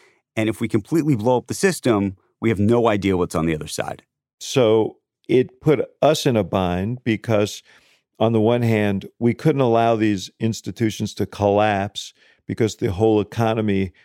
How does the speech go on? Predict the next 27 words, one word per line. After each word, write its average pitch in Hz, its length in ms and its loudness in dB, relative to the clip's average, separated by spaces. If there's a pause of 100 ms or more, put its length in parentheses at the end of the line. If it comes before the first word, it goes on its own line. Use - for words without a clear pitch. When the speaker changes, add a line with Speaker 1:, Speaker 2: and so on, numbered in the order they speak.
(140)
Speaker 2:
would 101 300 -2 (120)
totally 104 400 2
collapse 101 600 -2
with 104 300 0
it. 95 240 -4 (380)
But 107 120 2
on 107 200 0
the 104 140 2
other 123 220 2
hand, 101 460 0 (360)
by 101 140 0
stepping 110 480 0
in 110 220 0
to 101 140 -6
try 110 260 -2
and 110 80 -2
make 110 120 0
sure 104 220 -2
they 92 160 -2
didn't 139 460 0
collapse, 92 640 -2 (300)
we 110 220 2
looked, 110 400 0 (220)
you 127 100 -2
know, 107 140 2
vaguely 110 500 2
complicit. 101 760 -2